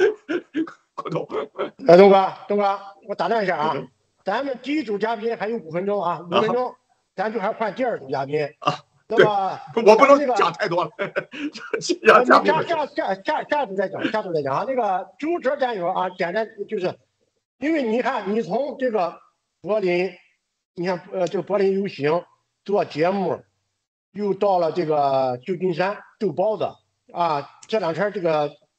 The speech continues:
Speaker 2: 这个密度很大，直播的密度很大啊，就是这么快的时间，成为，从一个普通的战友成为咱们联盟的这个直播明星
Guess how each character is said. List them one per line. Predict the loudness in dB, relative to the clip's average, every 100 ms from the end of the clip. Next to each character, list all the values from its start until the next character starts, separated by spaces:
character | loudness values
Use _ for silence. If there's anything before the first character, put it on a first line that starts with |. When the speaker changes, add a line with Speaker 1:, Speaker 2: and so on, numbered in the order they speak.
| _ -12
Speaker 2:
这 |
个 | -6
密 | -2 -4
度 | -4 -8
很 | -4
大， | -4 -4
直 | -6
播 | -4 -2
的 | -2
密 | -4
度 | -6
很 | -4
大 | -4 -6 _ _
啊， | -2 -2 -2 -10 -20 _ _ _
就 | 0 2
是 | 2 0 -2
这 | 0
么 | -2
快 | 0 0 0
的 |
时 | -2 -2
间， | 0 0 -4 _ -20 _ -12
成 | -2 2
为， | 4 2 0 -4
从 | -2 0
一 | 0
个 | -2
普 | -2
通 | -4 -2
的 | -2 -2 -2
战 | -2 0
友 | -4
成 | -4 0
为 | 2 2
咱 | 2
们 | 0 0 0
联 | -2
盟 | -2 -4
的 | -4
这 |
个 | -4 -4
直 | -4
播 | -2 -2
明 | -2
星 | -2 -4